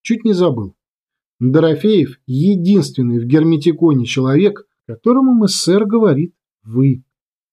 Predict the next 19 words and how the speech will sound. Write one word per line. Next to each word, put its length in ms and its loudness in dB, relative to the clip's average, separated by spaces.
Если 340 -2
вам 220 0
непонятен 560 0
смысл 400 -2
этой 220 0
ремарки, 540 -2
то 80 0
вы 140 4
вообще 460 0
ничего 460 -2
не 120 2
поняли. 520 -6
Из 140 0
дневника 640 0
Андреаса 640 -4
О. 120 0
Мерсе, 580 -2
доктора 400 -2
алхимии. 540 -6